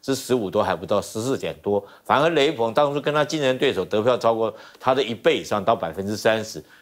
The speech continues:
所以可以看到整个欧洲，因为俄乌战争还有这个通膨的影响，其实很明显的民心有很多改变，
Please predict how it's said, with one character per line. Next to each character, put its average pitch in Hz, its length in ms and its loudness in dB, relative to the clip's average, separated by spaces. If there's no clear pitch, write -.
所 202 80 6
以 202 60 6
可 196 160 0
以 190 60 4
看 175 180 0
到 165 100 4
整 104 160 -2
个 110 100 0
欧 151 200 4
洲， 143 160 2
因 160 160 -4
为 170 60 4
俄 170 200 2
乌 160 140 0
战 143 240 2
争 143 160 2
还 123 140 2
有 123 120 4
这 117 120 -6
个 131 100 0
通 143 160 0
膨 117 100 -2
的 107 120 -2
影 110 120 -2
响， 101 140 -2
其 180 180 2
实 185 80 -2
很 110 120 4
明 110 220 -4
显 117 200 0
的 98 100 0
民 110 160 -4
心 123 100 -4
有 123 120 4
很 92 120 -8
多 98 140 -2
改 - 180 -4
变， 101 220 -2